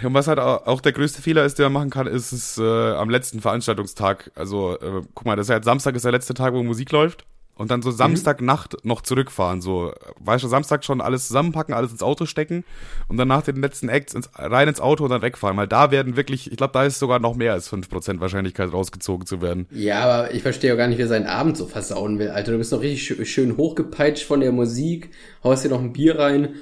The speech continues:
Speaker 2: Ja, jetzt erstmal sieben Stunden Auto fahren, Alter, das wär doch geil. Oder, oder dreiundzwanzig Stunden im Zug sitzen.
Speaker 1: Ja, ja, ja.
Speaker 2: Also wer, wer hat denn darauf Bock? Da sitzt, packt man sich doch lieber in sein Zelt und, äh,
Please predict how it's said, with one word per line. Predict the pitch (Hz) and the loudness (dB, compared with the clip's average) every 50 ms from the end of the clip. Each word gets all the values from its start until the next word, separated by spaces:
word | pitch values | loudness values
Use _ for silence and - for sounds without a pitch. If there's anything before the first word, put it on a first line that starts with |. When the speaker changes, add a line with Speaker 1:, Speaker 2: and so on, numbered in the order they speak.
| - - - | -8 0 4
Speaker 2:
Ja, | 143 117 | 6 6
jetzt | 107 104 - - - - - - - | 6 6 4 0 -8 -12 -8 -4 -4
erstmal | 113 - - 135 110 - - | -2 2 2 2 0 0 -2
sieben | - 117 127 135 | -4 -4 -4 -2
Stunden | 135 - 147 139 135 | 0 2 2 2 2
Auto | - 175 220 240 | 2 2 2 2
fahren, | - - 123 107 104 92 82 | 0 0 2 2 2 2 0
Alter, | 95 101 - | -2 -4 -4
das | 104 - - | -6 -4 -2
wär | 110 107 | -2 -2
doch | - - | -2 0
geil. | - - 170 143 110 101 95 - - | 2 4 6 6 6 4 4 0 -2
Oder, | 104 110 107 101 95 | 0 0 2 2 2
oder | 101 107 107 107 107 110 | 2 2 2 2 2 0
dreiundzwanzig | 107 110 113 - 117 - 117 123 120 - - 127 120 120 120 | 0 -2 -6 -6 -2 0 2 2 0 0 -2 -2 -2 -2 -2
Stunden | - 143 127 123 | 0 0 2 2
im | 127 123 120 | 2 0 -2
Zug | - - 226 254 226 - | -2 -4 -4 -4 -4 -4
sitzen. | - 90 - - - 104 - - - - - - - _ _ - - | -8 -8 -8 -6 -6 -6 -6 -8 -10 -20 -20 -20 -20 _ _ -10 -4
Speaker 1:
Ja, | 101 104 98 98 98 - - | -2 0 0 0 -2 -4 -4
ja, | 90 87 87 - - - | -4 -2 -4 -4 -6 -6
ja. | 98 90 - - - - _ - | -6 -6 -6 -8 -14 -16 _ -10
Speaker 2:
Also | 101 110 | -6 -2
wer, | 110 120 120 117 | 0 0 0 0
wer | 110 120 | 2 2
hat | 135 131 | 2 2
denn | 156 123 | 2 4
darauf | 113 120 151 160 160 156 156 - - | 4 4 4 6 6 4 4 4 4
Bock? | 143 151 147 - - | 4 4 4 2 0
Da | 110 107 | 2 2
sitzt, | 107 117 107 92 - - - - - 113 85 - | 2 0 -4 -8 -10 -8 -6 -4 -4 -4 -4 -6
packt | 151 151 - | -8 -4 -2
man | 143 | -2
sich | 139 135 135 | -2 -2 -2
doch | 131 117 | -2 -2
lieber | 131 147 156 143 | 0 2 2 4
in | 127 | 4
sein | 123 127 127 127 | 4 4 2 2
Zelt | 123 - - 117 131 156 165 156 | 0 0 2 4 4 4 4 4
und, | 131 131 131 123 120 - - | 2 0 0 0 -2 -6 -4
äh, | 98 110 113 117 113 110 | 0 2 2 4 4 2